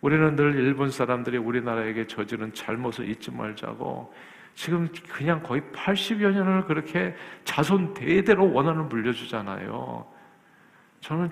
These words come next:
진짜 이게 이해가 안 돼요. 그러니까 그냥 저는 그냥 crazy.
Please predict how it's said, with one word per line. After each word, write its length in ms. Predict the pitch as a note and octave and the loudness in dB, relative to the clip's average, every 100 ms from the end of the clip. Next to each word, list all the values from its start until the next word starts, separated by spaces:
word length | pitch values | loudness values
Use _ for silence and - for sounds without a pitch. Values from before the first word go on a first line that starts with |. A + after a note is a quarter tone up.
| - | -4
진짜 460 | - - G#3+ - A#3 | -6 -2 -2 0 2
이게 240 | F#3 G3+ | 2 2
이해가 340 | D#3 D3 C3 | 2 2 0
안 160 | C#3 G#2 | -4 -6
돼요. 140 | E2 - - - - _ - _ _ _ _ _ _ _ _ _ _ _ _ _ _ _ | -8 -8 -12 -16 -20 _ -20 _ _ _ _ _ _ _ _ _ _ _ _ _ _ _
그러니까 320 | - D#3 D#3+ - - - - | -2 2 2 0 -12 -20 -12
그냥 280 | - E3+ D3+ | -6 -6 -6
저는 200 | - E3+ | -6 -6
그냥 420 | D#3+ D3+ D#3+ - - - - - - | -4 -2 -2 -4 -12 -20 -20 -18 -14
crazy. 560 | - B2+ B2 - - | -6 -4 -4 -8 -12